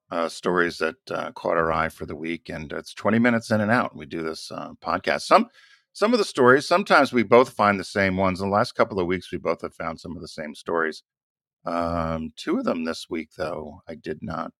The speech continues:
uh, two that you sent me this week, I did not find, which were interesting. I guess it's based upon what we read, right?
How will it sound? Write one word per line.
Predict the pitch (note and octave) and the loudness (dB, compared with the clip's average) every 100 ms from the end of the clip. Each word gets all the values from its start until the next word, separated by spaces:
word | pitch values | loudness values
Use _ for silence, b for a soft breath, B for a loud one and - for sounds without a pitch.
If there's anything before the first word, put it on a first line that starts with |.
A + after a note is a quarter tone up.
| - | -12
uh, | D#2 D#2+ E2 - _ _ _ - | -10 -12 -14 -20 _ _ _ 0
two | F3+ | 2
that | F#3+ C#3+ | 2 0
you | F#2+ | -2
sent | - F2+ | -2 -2
me | E2 | -2
this | D#2 - | -4 -4
week, | E2 - | -4 -4
I | |
did | D#2 D2+ | -4 -2
not | E2 G2 | 0 0
find, | - C2 - - _ _ _ _ _ | -4 -14 -14 -18 _ _ _ _ _
which | F2 D#2+ | -8 -8
were | - D#2+ | -6 -6
interesting. | D#2 E2 - D2 C2+ - | -6 -10 -14 -16 -8 -2
I | C3 | 0
guess | B3+ | 0
it's | F4+ - | -2 2
based | A2 G#2+ | 2 4
upon | G2+ G2 F2+ | 0 2 2
what | E2+ | 0
we | D#2 | -4
read, | D2 C#2+ D2 | -6 -6 -8
right? | D2 | -12